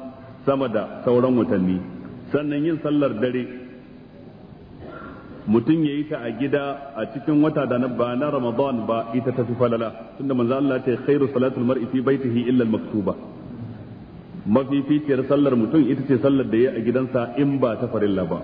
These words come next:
Wato ta farilla ce mutum zai je masallaci. Sannan kuma ya faɗa cikin wani hadisin da Imam al-Bukhari ya ruwaito, yace,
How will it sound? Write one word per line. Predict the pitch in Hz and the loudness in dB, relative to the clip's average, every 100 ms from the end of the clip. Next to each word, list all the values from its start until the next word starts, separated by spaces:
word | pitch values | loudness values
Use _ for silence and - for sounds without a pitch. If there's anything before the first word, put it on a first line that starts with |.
| - | -4
Wato | 95 98 | -2 0
ta | 120 | 0
farilla | 123 123 120 | 2 2 2
ce | 110 | 0
mutum | 143 131 127 | -2 0 2
zai | 113 98 | 2 2
je | 101 | 2
masallaci. | 98 104 98 98 - 95 - - - - - - - - | 2 2 2 0 -4 -10 -10 -16 -18 -16 -16 -14 -12 -4
Sannan | 123 120 120 | -2 -2 -4
kuma | 123 127 | -2 -2
ya | 139 | -2
faɗa | 131 123 117 | -4 -4 -6
cikin | - 127 | -4 0
wani | 127 123 | 2 2
hadisin | 127 123 120 | 2 2 2
da | 110 | 2
Imam | 113 123 | 2 2
al-Bukhari | 107 98 120 123 123 | 2 2 2 4 4
ya | 123 | 6
ruwaito, | 123 120 123 123 | 6 4 4 4
yace, | 127 | 4